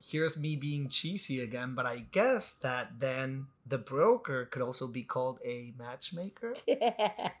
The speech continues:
Speaker 2: You know what? We really are matchmakers, Rodolfo. I mean, what can be really an otherwise daunting experience can actually be fun and actually be one of the best experiences when you're working with the right broker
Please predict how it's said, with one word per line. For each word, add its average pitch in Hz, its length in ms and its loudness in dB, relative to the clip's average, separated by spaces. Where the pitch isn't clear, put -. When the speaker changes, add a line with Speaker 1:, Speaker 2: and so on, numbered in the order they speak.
Speaker 2:
You 233 60 4
know 240 140 6
what? 220 240 8
We 220 80 6
really 277 320 0
are 311 180 6
matchmakers, 175 800 4
Rodolfo. 160 560 10
I 180 100 6
mean, 185 320 0
what 175 420 6
can 226 220 0
be 208 380 0
really 196 460 2
an 165 100 2
otherwise 175 540 4
daunting 175 440 2
experience 170 680 -2
can 214 180 4
actually 277 360 2
be 220 160 0
fun 180 400 4
and - 180 0
actually 190 320 0
be 180 140 -2
one 175 180 -2
of 165 80 -4
the 160 80 -2
best 180 320 6
experiences 156 580 -6
when 165 140 -2
you're 165 80 -6
working 156 320 -4
with 147 140 -6
the 147 100 -2
right 143 220 -2
broker 151 480 0